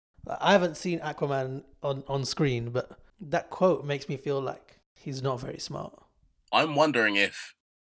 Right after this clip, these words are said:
Speaker 2: is it because it's Jason Momoa playing him?
Speaker 1: Maybe, maybe, maybe, maybe I'm just, like, uh, judging a book by its cover, and, uh, actually I'm like, "Oh, he's just, he's just a himbo."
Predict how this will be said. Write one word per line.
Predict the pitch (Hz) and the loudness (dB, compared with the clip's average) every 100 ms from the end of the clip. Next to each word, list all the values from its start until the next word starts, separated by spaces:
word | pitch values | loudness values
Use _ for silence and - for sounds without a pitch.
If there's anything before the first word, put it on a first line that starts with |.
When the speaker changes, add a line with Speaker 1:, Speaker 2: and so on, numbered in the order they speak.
| - | -2
Speaker 2:
is | 131 | 2
it | 165 | 6
because | 165 160 139 | 6 4 2
it's | 139 | 8
Jason | 143 139 139 | 8 8 6
Momoa | 131 147 135 87 - | 8 10 8 6 -2
playing | 98 85 67 | 2 4 4
him? | 53 50 - _ - | 0 -6 -16 _ -6
Speaker 1:
Maybe, | 151 233 156 123 | 0 0 0 -2
maybe, | 127 196 196 | -2 -2 0
maybe, | 165 226 - - _ | -4 -6 -14 -20 _
maybe | - 233 247 | 4 6 6
I'm | 175 196 | 6 4
just, | 190 - | 4 4
like, | 151 - - - _ _ _ _ | 0 0 -20 -20 _ _ _ _
uh, | - 147 | -12 -10
judging | 123 165 143 | -2 -2 2
a | 135 | 4
book | 156 - | 4 4
by | 131 | 0
its | - | 0
cover, | 156 139 117 | -2 -2 -6
and, | 123 123 | -10 -12
uh, | 127 | -12
actually | 131 - 127 | -10 -8 -6
I'm | 127 | -6
like, | 120 123 143 | -8 -8 -4
"Oh, | 123 | -4
he's | - 135 | -4 -8
just, | 131 - - - - _ | -6 -8 -12 -20 -20 _
he's | - 139 | -8 -6
just | 135 | -4
a | 131 | -2
himbo." | 107 139 131 113 117 | 2 2 2 0 -4